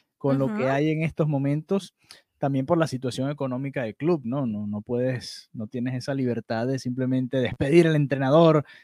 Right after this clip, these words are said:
Speaker 1: y, y traer a otro entrenador, que fue lo que le sucedió. Hay que recordar, porque recordar es vivir, Mariana. A Valverde lo sacan después de quedar eliminado en una semifinal de Supercopa de España, ¿no?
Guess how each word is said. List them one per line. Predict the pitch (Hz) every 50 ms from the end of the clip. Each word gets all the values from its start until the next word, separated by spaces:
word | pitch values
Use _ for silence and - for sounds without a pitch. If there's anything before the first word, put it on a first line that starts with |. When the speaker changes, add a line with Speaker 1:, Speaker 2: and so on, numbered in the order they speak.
| _ - -
Speaker 1:
y, | - 131 131 127 127 123 123 101 -
y | 135 131 127 123
traer | - 147 143 151 165 165 160 151
a | 143 151
otro | 151 147 151 147
entrenador, | 147 143 - 131 127 123 123 139 175 190 175
que | - 123
fue | - 123 127
lo | 170
que | - 226 202
le | 151 135
sucedió. | - 127 113 - 123 110 107 110 120 160
Hay | 208 185
que | - 165 190
recordar, | 220 214 - - 165 135 135 170 190 180 135
porque | 120 117 107 - 113 110
recordar | 101 110 101 - 117 110 113 135 165 180
es | 175
vivir, | 180 165 160 165 165 156 147 139 135
Mariana. | 127 123 123 139 135 127 120 110 - _ - - _ _ _ _ _ _ _ _ -
A | 139 143 123 123 135
Valverde | 131 127 120 120 117 117 131 139 190
lo | 214 196
sacan | - 151 131 - 196 220
después | 208 175 - - 131 156
de | 202 -
quedar | - 165 151
eliminado | 180 214 196 165 139 123 117 143 180 226
en | 226
una | 190 160 151
semifinal | - 147 131 127 117 98 113 113 104 101 101 98
de | 98 95
Supercopa | - - 104 - 107 101 95 - 101 95 - - 95 90
de | 87
España, | - - - 135 165 196 175 123 101
¿no? | 92 107 175 233 -